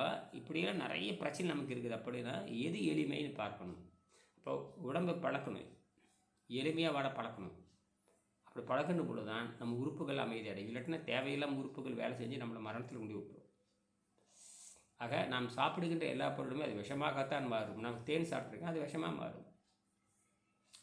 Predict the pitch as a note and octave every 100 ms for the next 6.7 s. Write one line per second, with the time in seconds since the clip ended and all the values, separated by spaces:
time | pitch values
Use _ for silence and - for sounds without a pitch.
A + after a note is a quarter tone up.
0 | _ - E3 F#3 - D3+ D#3+ D#3+ D3 C#3
1 | D3 C3 C3 B2+ G2+ G2 - - - -
2 | - _ _ _ _ _ - - - C3+
3 | C3+ D#3 D3+ C#3+ C3 G#2 F2 - - _
4 | _ _ - C3 C3 B2 A2 A2+ - -
5 | - _ - A#2+ D#3 F#3 F#3+ F3 F#3+ F#3
6 | D3+ D#3+ D#3+ D#3+ F3 F3